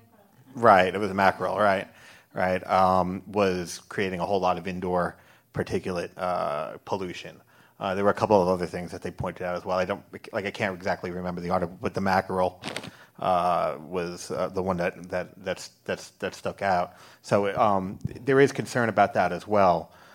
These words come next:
Um, but, you know, I think it's just more no-,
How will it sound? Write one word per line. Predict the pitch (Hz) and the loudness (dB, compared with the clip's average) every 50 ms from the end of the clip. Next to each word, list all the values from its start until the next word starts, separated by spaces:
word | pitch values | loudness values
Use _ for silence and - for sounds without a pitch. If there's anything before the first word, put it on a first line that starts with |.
| _ _ - | _ _ 0
Um, | 101 101 95 95 92 90 87 87 90 87 - - | 2 4 6 6 4 4 2 0 -4 -8 -4 2
but, | 113 101 92 90 - - _ _ - | 2 4 4 2 0 -6 _ _ -12
you | - 110 95 | -6 -4 -2
know, | 90 90 90 98 - - - - - - - | -2 -2 -4 -6 -12 -16 -16 -14 -12 -4 -2
I | 110 107 | 0 2
think | 123 113 104 | 2 2 0
it's | 104 - - | 0 0 0
just | 139 - - - - | -2 -2 -2 -2 0
more | 113 113 98 | 2 4 4
no-, | 98 101 98 107 110 - | 4 4 2 2 2 0